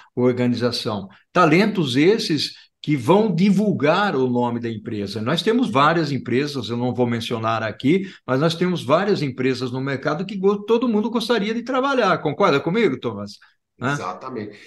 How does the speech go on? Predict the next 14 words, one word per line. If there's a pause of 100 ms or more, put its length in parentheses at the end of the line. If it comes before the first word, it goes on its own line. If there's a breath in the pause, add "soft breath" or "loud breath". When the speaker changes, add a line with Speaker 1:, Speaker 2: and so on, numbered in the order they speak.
(140 loud breath)
Speaker 2:
Mais
que
isso,
a
gente
tem
empresa (320 loud breath)
que
as
comunidades
aceitariam
de
braços
abertos